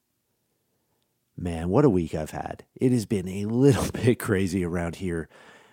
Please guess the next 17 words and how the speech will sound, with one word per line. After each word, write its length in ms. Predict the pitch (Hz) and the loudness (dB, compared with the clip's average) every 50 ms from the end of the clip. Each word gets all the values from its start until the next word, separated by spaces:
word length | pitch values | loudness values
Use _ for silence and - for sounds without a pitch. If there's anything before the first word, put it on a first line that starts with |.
| _ _ | _ _
Of 160 | - 101 - - | -10 -10 -8 -2
course, 440 | - 110 104 101 95 87 - - - _ _ - | 2 4 4 4 4 2 -2 -6 -10 _ _ -6
the 420 | 87 98 95 92 92 90 85 80 - _ _ _ _ _ _ _ - - | -2 0 0 2 0 0 -2 -4 -8 _ _ _ _ _ _ _ -6 -4
epic 340 | 98 107 - 107 90 - | -4 -2 -2 -4 -6 -6
house 260 | - 90 85 85 - - | -6 -6 -6 -6 -6 -8
fire 560 | - - 87 82 80 80 80 76 78 - - _ _ _ _ _ _ - | -6 -6 -4 -4 -4 -4 -6 -8 -8 -10 -14 _ _ _ _ _ _ -10
on 340 | 90 87 85 82 78 76 80 | -8 -6 -6 -6 -8 -6 -4
Wednesday, 800 | 92 110 117 117 113 92 - 113 101 101 98 92 90 87 82 - _ _ _ _ _ _ _ _ _ _ _ _ _ | -2 -2 -2 -2 -2 -2 -2 -2 -2 0 -2 -2 -4 -6 -8 -14 _ _ _ _ _ _ _ _ _ _ _ _ _
three 300 | - - 104 113 110 - | -8 -2 0 0 0 0
kids 260 | - 113 107 82 92 | 0 -2 -2 -2 -2
at 140 | 85 80 - | -4 -6 -4
home. 540 | - 107 107 107 101 101 98 95 92 85 - _ _ _ | 0 2 2 4 4 4 2 2 0 -4 -8 _ _ _
There's 220 | - - 123 117 - | -12 -10 -8 -6 -4
just 180 | 123 - - | -6 -4 -4
been 220 | - 95 82 85 - - | -6 -6 -6 -8 -10 -12
a 160 | 98 87 87 | -10 -10 -8
lot 480 | 80 87 95 101 101 98 90 85 - | -6 -4 -4 -4 -4 -6 -8 -10 -12